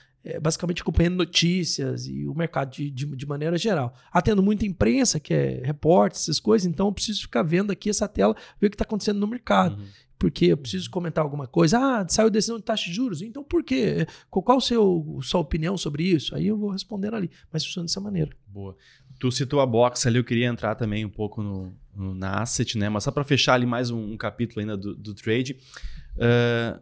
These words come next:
Speaker 2: antes ali tu falou sobre os juros compostos, né? O trader tem que entender que ele vai ganhar nos juros compostos ao longo do tempo,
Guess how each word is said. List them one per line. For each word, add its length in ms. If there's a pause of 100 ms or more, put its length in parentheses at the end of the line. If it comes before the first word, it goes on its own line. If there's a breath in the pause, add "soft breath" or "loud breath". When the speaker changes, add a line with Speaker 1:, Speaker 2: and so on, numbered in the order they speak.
(120)
Speaker 2:
antes 260
ali 160
tu 100
falou 240
sobre 200
os 40
juros 180
compostos, 560
né? 120
O 80
trader 300
tem 100
que 80
entender 400
que 100
ele 100
vai 180
ganhar 260
nos 100
juros 200
compostos 600
ao 60
longo 240
do 80
tempo, 540